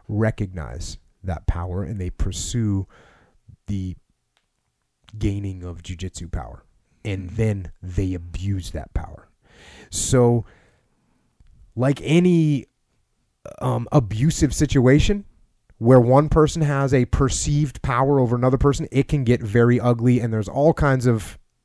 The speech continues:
Speaker 1: abuses that I've seen take place over the years in the jujitsu world.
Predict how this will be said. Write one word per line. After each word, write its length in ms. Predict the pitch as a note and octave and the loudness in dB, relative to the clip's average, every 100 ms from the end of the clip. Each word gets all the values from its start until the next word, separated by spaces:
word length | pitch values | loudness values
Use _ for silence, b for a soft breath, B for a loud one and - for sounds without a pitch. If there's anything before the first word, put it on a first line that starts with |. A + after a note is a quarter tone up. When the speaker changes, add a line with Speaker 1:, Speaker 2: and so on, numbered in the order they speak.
| _ | _
Speaker 1:
abuses 680 | - A#2 G2 A#2 B2 - A2 G2+ | -2 -2 0 0 2 0 -2 0
that 120 | A2 | 2
I've 160 | G#2+ | 2
seen 240 | - A#2 A2 | 0 -4 0
take 300 | - G#2+ - | 2 2 0
place 340 | - G#2+ G#2+ | 0 0 0
over 240 | A2+ A2+ A2 | 0 0 0
the 120 | G#2+ | 0
years 320 | G2+ G2+ G2 | 0 2 0
in 80 | A2 | -2
the 80 | G2 | -4
jujitsu 380 | F#2+ F#2+ G2+ A2 | -4 -4 -2 0
world. 360 | G2+ G2+ G2 | 2 2 0